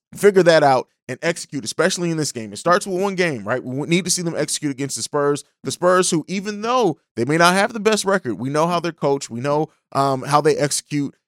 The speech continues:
And it could get interesting if the Bulls do not play very well, right? And they can't have those bad stretches. The third quarters, which is something I've been harping on all, all season, has continued to be an issue.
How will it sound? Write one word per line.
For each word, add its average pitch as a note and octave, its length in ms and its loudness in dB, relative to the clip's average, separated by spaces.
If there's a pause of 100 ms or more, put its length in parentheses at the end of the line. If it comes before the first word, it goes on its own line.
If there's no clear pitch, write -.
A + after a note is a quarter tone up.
(160)
And - 100 0
it E3+ 100 -6
could A#3+ 180 2
get A3 180 -2
interesting E3+ 600 0
if F#3 180 -2
the G3+ 80 -8
Bulls D#3+ 320 0
do C#3 120 -6
not D3 280 0
play C3+ 240 2
very A#2+ 320 2
well, F2+ 340 -6
right? A#2+ 320 -10
And A#2+ 140 -8
they C3 100 -2
can't E3+ 320 -4
have D3 220 -4
those B2+ 180 -2
bad A#2 260 -2
stretches. G2+ 340 -8
The G#2+ 100 -10
third F3+ 280 2
quarters, D#3+ 360 0 (180)
which - 140 -12
is A#2 80 -10
something D#3 240 -4
I've D#3 160 2
been D#3 120 -2
harping D3+ 460 -2
on C#3+ 260 0 (280)
all, E3+ 360 8
all F3+ 220 10
season, D#3+ 380 -2
has C3 180 -4
continued E3+ 540 -8
to C#3+ 80 -14
be C3+ 340 -6
an B2 200 -12
issue. G#2+ 340 -8